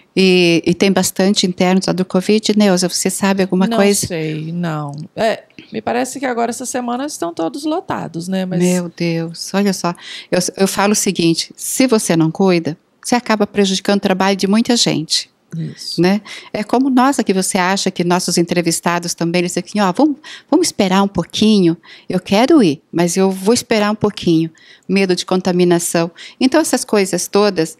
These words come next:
Speaker 1: a gente tem que cuidar muito, porque se você cuida, você vai ter o teu trabalho,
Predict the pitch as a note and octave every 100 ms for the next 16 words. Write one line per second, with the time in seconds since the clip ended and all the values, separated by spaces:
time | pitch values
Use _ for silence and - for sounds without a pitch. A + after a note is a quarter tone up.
0 | - - F#3 A3 A3 - G#3+ G3 F#3 F#3+
1 | D#3+ E3+ F#3 G3 A3+ B3+ A3+ - - F#3+
2 | G#3 - F#3 F#3 - B3 C#4+ - - -
3 | _ C#4+ D4+ G3+ D#3+ B2+ - _ _ _
4 | _ F3+ F#3 F3+ E3 E3 D#3 C#3+ - G#3+
5 | C4 B3 G#3 G3 G3 G#3+